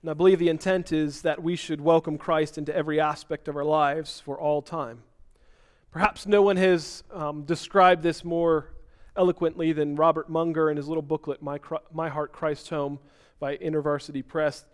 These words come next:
I know you ladies have gone through some of that before, I think, with Brittany, but he tells of how Christ enters in this heart, and there's this analogy of it, and I wish I had little booklets to give out today, but I, I didn't get them in time, but, um, you can look it up.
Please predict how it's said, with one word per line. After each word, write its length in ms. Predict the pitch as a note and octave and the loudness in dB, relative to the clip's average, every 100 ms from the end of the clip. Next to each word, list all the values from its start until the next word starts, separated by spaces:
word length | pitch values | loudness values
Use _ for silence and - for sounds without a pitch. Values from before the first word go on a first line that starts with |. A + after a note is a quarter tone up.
| _ _ _ | _ _ _
I 100 | D3 | -8
know 80 | D3 | -4
you 180 | D#3+ E3 | 0 2
ladies 280 | D#3 D#3 D3+ | 2 2 0
have 120 | C#3+ | -6
gone 220 | D3+ D3 | -4 -4
through 220 | C3+ D#3 | -6 -12
some 220 | C#3+ D3+ C#3+ | -10 -10 -6
of 60 | |
that 160 | C#3 C#3+ | -6 -6
before, 320 | C#3 D3+ C3+ | -12 -8 -8
I 60 | B2 | -8
think, 180 | C#3 | -12
with 180 | C3+ A#2+ | -12 -10
Brittany, 260 | D3+ C#3 C3+ | -10 -8 -10
but 220 | B2+ B2 - - - - | -10 -12 -14 -20 -20 -14
he 80 | F#3+ | -2
tells 260 | - A3+ G3 | 6 6 6
of 80 | |
how 140 | F#3 F#3+ | 4 2
Christ 440 | - G#3+ G#3+ G3+ | 4 6 6 4
enters 300 | G#3 G3+ F3+ | -2 0 -2
in 80 | F3 | 0
this 180 | F3 D#3+ | -2 0
heart, 240 | G3 F#3+ | 4 4
and 120 | E3+ | 4
there's 160 | D#3+ D#3 | -2 -6
this 180 | D3+ - | -8 -6
analogy 540 | D#3+ E3+ F#3 E3 E3+ | -2 0 2 2 2
of 120 | D#3+ | 2
it, 120 | F3 - - _ - | 2 -6 -18 _ -8
and 80 | E3 | -2
I 40 | |
wish 200 | F#3 F3+ | -2 -2
I 60 | E3 | -4
had 120 | E3 | -2
little 140 | D#3 | -2
booklets 360 | C#3+ D#3 C#3+ - | 0 -2 -2 -10
to 60 | C#3+ | -8
give 140 | C#3+ | -2
out 160 | C3+ - | -2 -4
today, 220 | C3+ B2+ | -8 -8
but 120 | B2 | -8
I, 120 | B2 A#2+ - - - - | -10 -12 -20 -20 -20 -18
I 80 | B2+ | -12
didn't 240 | B2+ A#2 | -10 -10
get 120 | B2 | -10
them 140 | B2 A#2 | -10 -14
in 80 | |
time, 300 | A2 A#2+ A2+ | -14 -16 -16
but, 120 | A2+ A#2 - - _ - - _ - - _ | -16 -18 -20 -20 _ -20 -20 _ -20 -20 _
um, 140 | B2+ C3 | -12 -8
you 80 | D3+ | -6
can 140 | D3 | -4
look 140 | C3+ | -4
it 60 | C3+ | -4
up. 220 | A#2+ - | -6 -8